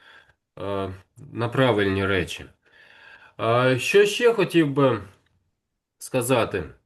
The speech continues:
Час — це, знаєте, є такий принцип, е, біблійний, який в Біблії так само описаний.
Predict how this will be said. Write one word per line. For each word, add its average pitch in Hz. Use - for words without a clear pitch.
Час — 226
це, 170
знаєте, 147
є 139
такий 147
принцип, 196
е, 104
біблійний, 113
який 101
в 98
Біблії 123
так 110
само 113
описаний. 107